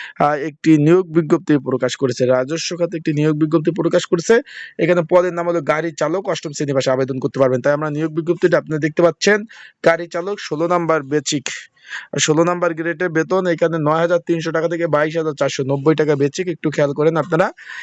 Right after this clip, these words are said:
এখানে শূন্য পদের সংখ্যা কিন্তু পঁচিশটি রয়েছে, শূন্য পদের সংখ্যা পঁচিশটি রয়েছে, শূন্য পদের সংখ্যা আপনারা দেখতে পাচ্ছেন। তার আগে বলে দেয়, যারা আমার YouTube চ্যানেলে নতুন, তারা অবশ্যই আমার YouTube চ্যানেলটা সাবস্ক্রাইব করে রাখবেন। Facebook পেজ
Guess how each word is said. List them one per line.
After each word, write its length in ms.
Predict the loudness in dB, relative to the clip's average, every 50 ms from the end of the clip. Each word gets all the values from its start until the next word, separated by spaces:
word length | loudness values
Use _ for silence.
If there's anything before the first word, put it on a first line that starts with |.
| -4 0
এখানে 240 | 2 2 2 2 0
শূন্য 340 | -2 -2 -2 -2 -2 0 -2
পদের 200 | -2 -2 -2 -4
সংখ্যা 280 | -2 -2 -2 -2 -2 -2
কিন্তু 220 | -2 -4 -4 -2 0
পঁচিশটি 420 | 0 0 0 0 -2 -2 0 0 2
রয়েছে, 260 | 2 2 0 -2 -4
শূন্য 420 | -8 -6 -6 -4 -4 -2 0 0 0
পদের 240 | 0 0 0 0 -2
সংখ্যা 540 | -2 -2 -2 -2 -4 -2 0 0 0 0 0 -6 _ -20 -20 -20 -18 _ 0
পঁচিশটি 720 | 2 2 2 2 0 -2 0 2 2 4 4 6 6 6
রয়েছে, 340 | 6 4 4 2 0 -2 -4
শূন্য 280 | -4 -4 -4 -2 0
পদের 160 | 0 0 0 0
সংখ্যা 400 | -4 -4 -6 -6 -4 -6 -6 -6 _ _ _ _ -14 -14 -14 -14 -14 -8 -6
আপনারা 220 | -2 0 2 2
দেখতে 220 | 2 0 2 4 4
পাচ্ছেন। 340 | 4 4 2 0 -2 -2 0
তার 180 | 0 2 2
আগে 120 | 2 2 2
বলে 220 | 2 2 2 4
দেয়, 280 | 4 4 4 4 4 2
যারা 320 | 2 0 -2 0 2 0
আমার 180 | 0 0 0 0
YouTube 360 | 0 0 0 -2 -4 -4 0
চ্যানেলে 320 | 0 0 2 2 0 0 2
নতুন, 300 | 2 2 2 2 2 0
তারা 180 | 2 2 2 2
অবশ্যই 320 | 0 0 -2 -4 -2 -2
আমার 160 | -2 0 0
YouTube 280 | 0 0 0 -2 -4 0
চ্যানেলটা 420 | 2 4 4 4 4 0 -2 -2 -2 -8 -16 -20 -20 -14 -8 -2
সাবস্ক্রাইব 500 | 0 0 0 0 0 2 2 2 2 2 2
করে 120 | 2 4
রাখবেন। 300 | 4 4 2 2 0 0
Facebook 320 | 0 0 0 0 0 -4 -2
পেজ 160 | -2 -4